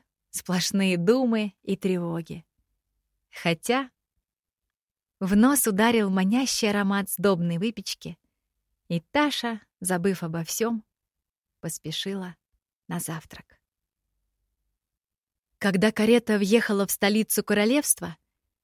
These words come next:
принцесса Нарбелия не узнала город. Казалось, что в ожидании великого праздника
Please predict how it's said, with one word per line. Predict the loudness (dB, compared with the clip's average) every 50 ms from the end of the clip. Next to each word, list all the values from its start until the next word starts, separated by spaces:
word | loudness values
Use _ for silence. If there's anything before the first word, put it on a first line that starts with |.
| _ _ _ _
принцесса | 2 4 6 6 6 6 6 6 6 4 4
Нарбелия | 4 4 4 4 4 4 6 6 8 8 8 8 8
не | 6 4 4 4
узнала | 2 2 2 2 2 2 2 0 0 -2 -4
город. | -6 -4 -4 -4 -4 -6 -10 -16 _ _ _ _ _ _ _ _ _ _ _ _ _ _ _ _ _ _ _ _ _ _ _ _
Казалось, | _ 0 0 0 2 4 4 4 4 4 0 -2 -4 -10 -12 _ _ _
что | _ -10 -6 -4 -2 0
в | 0
ожидании | 0 0 0 2 4 6 6 6 4 2 2
великого | 2 2 4 4 2 0 0 0 0 0
праздника | 0 0 2 4 4 4 4 2 0 -4 -4 -8 -10 -12 -12